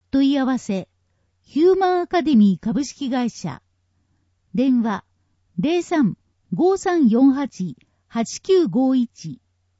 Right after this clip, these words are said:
Eメール、大文字エムエル、アンダーバー、小文字、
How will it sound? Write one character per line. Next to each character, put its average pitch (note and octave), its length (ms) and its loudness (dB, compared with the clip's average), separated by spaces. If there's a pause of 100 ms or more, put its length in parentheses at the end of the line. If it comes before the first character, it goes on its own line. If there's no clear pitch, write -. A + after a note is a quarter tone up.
(600)
E D4 240 -2
メ D4+ 220 2
ー A#3 40 0
ル、 E3 240 -8 (640)
大 E4+ 240 2
文 F4 160 0
字 C4+ 240 -4 (120)
エ A#3+ 100 0
ム C#4+ 320 0
エ A3+ 160 -2
ル、 F3 180 -6 (560)
ア B3 160 2
ン C4 60 4
ダ C4 180 0
ー - 20 -4
バ G#3 380 -6
ー、 - 40 -20 (340)
小 B3+ 140 0
文 C#4 160 4
字、 A3 260 -6